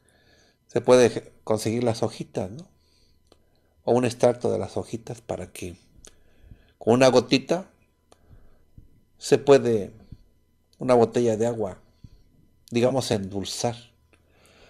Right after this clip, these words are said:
¿verdad? Con stevia. O sea, doscientas, trescientas veces según la variedad.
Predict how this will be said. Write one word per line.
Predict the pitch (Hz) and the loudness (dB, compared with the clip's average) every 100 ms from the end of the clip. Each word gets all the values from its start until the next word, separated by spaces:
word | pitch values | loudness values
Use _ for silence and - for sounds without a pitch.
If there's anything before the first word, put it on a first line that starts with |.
| _ - | _ -8
¿verdad? | 90 95 - | -6 -6 -8
Con | 85 87 | -12 -12
stevia. | - 110 95 95 - _ - _ _ - - - | -6 -4 -4 -6 -10 _ -20 _ _ -20 -20 -8
O | |
sea, | 101 87 - _ _ - - _ _ _ _ _ _ _ _ _ _ _ _ - | -6 -6 -14 _ _ -20 -20 _ _ _ _ _ _ _ _ _ _ _ _ -4
doscientas, | 117 101 120 123 - 107 | 0 2 0 -2 -4 -4
trescientas | 101 90 120 120 98 | -4 -4 -8 -6 -6
veces | 104 117 | -6 -6
según | 104 101 117 | -6 -6 -4
la | 98 | -6
variedad. | 90 92 92 107 | -6 -8 -6 -6